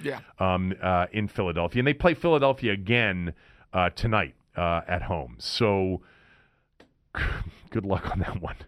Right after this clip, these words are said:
Speaker 2: Uh, I hate the back-to-back, uh, same opponent, uh, in the N B A thing. But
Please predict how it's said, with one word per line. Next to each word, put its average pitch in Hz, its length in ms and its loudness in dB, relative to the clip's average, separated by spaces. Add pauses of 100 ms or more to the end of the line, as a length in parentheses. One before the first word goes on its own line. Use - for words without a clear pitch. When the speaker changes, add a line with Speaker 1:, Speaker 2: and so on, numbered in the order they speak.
(680)
Speaker 2:
Uh, 101 720 6
I 104 140 0
hate 127 300 -2
the 92 60 -2
back-to-back, 76 760 -2
uh, 76 320 0
same 90 300 -2
opponent, 71 480 -6 (100)
uh, 73 220 -4
in 82 100 -6
the 76 120 -6
N 73 120 -6
B 65 160 -12
A 65 100 -12
thing. 62 300 -16 (380)
But 180 280 8